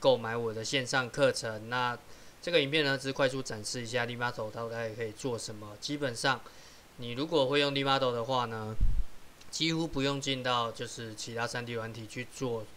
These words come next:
那个多边形建模的部分，你几乎就可以全部在利比里面使用。当然，不敢说百分之百啦，可是至少有百分之八十的功能你在利比上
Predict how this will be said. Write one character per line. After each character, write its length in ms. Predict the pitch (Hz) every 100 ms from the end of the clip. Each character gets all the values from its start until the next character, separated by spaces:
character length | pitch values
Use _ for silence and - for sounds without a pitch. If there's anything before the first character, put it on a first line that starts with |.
| - - - - - - - - - -
那 120 | 127
个 360 | 117 117 107 104 - -
多 140 | 127
边 140 | 131 131
形 220 | 117 110
建 220 | - 123
模 200 | 110 104
的 80 | 107
部 240 | - 131
分， 280 | 110 120 107
你 40 |
几 220 | 101 123 123
乎 80 |
就 140 | 120 123
可 160 | 117
以 100 | 107
全 180 | 101 110
部 140 | 110 123
在 300 | 127 113 104 - - -
利 120 | 135
比 140 | 127
里 60 | 123
面 200 | 117 127
使 260 | - 107 113
用。 200 | 123 117
当 160 | 151
然， 320 | 143 123 127 135 - - - -
不 80 | 165
敢 180 | 147 113
说 160 | 131
百 160 | 135 117
分 140 | 120
之 100 | 127
百 220 | 127 117 101
啦， 160 | 101 104
可 60 | 120
是 140 | 131
至 180 | 135 151
少 220 | 135 113
有 120 | 107 113
百 180 | 117
分 160 | 110 123
之 160 | 127 131
八 260 | 131 127
十 240 | 127 - 101 107
的 200 | 107 101 - -
功 240 | 127 127
能 100 | 120 101 101 -
你 140 | 113
在 200 | 107 127
利 120 | 123 120
比 160 | 123
上 240 | 117 120